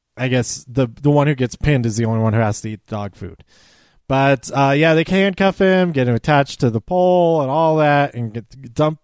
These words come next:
dog food all over him. But the thing is, I br-, I, I think I brought this up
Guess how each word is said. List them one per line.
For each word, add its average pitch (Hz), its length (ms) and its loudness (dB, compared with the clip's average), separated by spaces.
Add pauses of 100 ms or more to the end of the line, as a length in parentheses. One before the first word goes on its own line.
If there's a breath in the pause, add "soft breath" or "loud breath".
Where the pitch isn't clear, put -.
(280)
dog 180 260 0
food 180 180 2
all 170 140 2
over 170 160 2
him. 170 100 0 (260 soft breath)
But 190 140 0
the 196 80 -8
thing 247 280 2
is, 165 440 2
I 208 120 2
br-, 220 100 0 (100)
I, 170 100 -2 (240)
I 175 100 0
think - 260 -2
I 196 100 4
brought 156 200 0
this 147 200 0
up 143 240 2